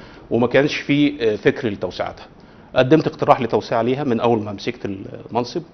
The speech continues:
واترفض كذا مرة. يعني في عندنا، آه،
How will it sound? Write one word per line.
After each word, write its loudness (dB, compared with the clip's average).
واترفض 2
كذا 4
مرة. 0
يعني -10
في -4
عندنا، -6
آه، -8